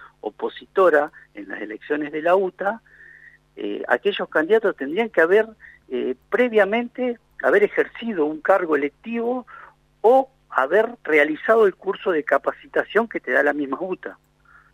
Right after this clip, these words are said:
Eh, o sea que era medio difícil, eh, eh, en este contexto, pues vos, si no fuiste miembro de comisión directiva, no podías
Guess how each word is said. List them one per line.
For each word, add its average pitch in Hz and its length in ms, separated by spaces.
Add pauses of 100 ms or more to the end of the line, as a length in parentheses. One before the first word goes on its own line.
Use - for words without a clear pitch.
(420)
Eh, - 280
o - 60
sea 143 160
que 156 80
era 156 140
medio 143 260
difícil, 123 640 (200)
eh, - 240 (540)
eh, 107 220
en 120 140
este 139 200
contexto, 170 680 (480)
pues 107 160
vos, 135 180 (220)
si 127 60
no 160 100
fuiste 175 360
miembro 160 300
de 143 40
comisión 151 360
directiva, 165 420
no 156 140
podías 160 460